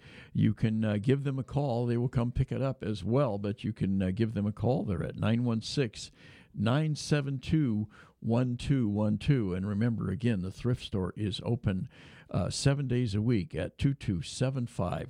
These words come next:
Watt Avenue right here in Sacramento.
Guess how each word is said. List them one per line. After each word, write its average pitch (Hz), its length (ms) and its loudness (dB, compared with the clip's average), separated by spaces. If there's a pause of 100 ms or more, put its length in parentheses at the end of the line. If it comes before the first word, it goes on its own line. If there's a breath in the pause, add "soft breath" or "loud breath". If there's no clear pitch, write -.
(100)
Watt 107 440 -4
Avenue 82 420 -4
right - 240 -4
here 80 260 -6
in 82 280 -6 (280 loud breath)
Sacramento. - 720 -4